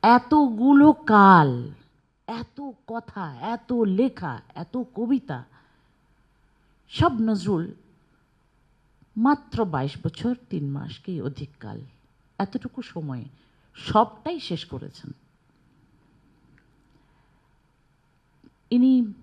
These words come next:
মানুষ, আমাদের মতনই, কিন্তু না, তার মধ্যে স্রষ্টার কিছু, এমন কিছু বিষয়ে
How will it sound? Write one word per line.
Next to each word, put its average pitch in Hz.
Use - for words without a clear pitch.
মানুষ, 123
আমাদের 175
মতনই, -
কিন্তু 214
না, 170
তার 190
মধ্যে 196
স্রষ্টার -
কিছু, 170
এমন 196
কিছু 277
বিষয়ে 202